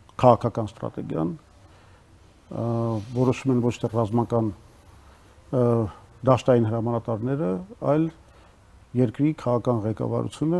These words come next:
ընդ որում նա հաշվի առնում ամբողջ կոմպլեքսը, ը, տնտեսուց-,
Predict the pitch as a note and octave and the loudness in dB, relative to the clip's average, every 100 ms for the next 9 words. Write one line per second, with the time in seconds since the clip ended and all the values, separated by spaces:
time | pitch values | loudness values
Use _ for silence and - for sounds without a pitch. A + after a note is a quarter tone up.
0 | F#3 - A#2+ B2+ C#3+ C#3+ A#2+ A2+ - C3 | -4 -6 -4 0 2 4 2 0 0 -4
1 | A#2+ A#2 D#3 E3+ - - - - - - | -4 -2 -2 -2 -6 -20 -20 -20 -20 -20
2 | - - C#3 C#3+ - - A2+ A#2 - D3 | -14 0 4 4 4 2 0 -2 -4 -2
3 | D3+ B2 - - - - - - - - | -2 -4 -16 -20 -20 -20 -20 -20 -20 -20
4 | - - - C3+ B2 A#2+ A2+ A#2+ A2 G#2+ | -20 -20 -6 0 2 2 2 -2 -2 -4
5 | B2+ G#2+ | -4 -8